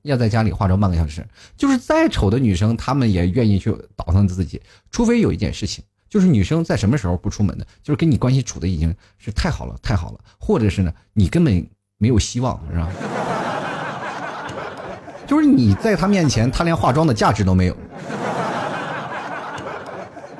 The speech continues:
而且这几天呢，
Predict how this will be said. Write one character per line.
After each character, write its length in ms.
而 120
且 220
这 140
几 120
天 220
呢， 240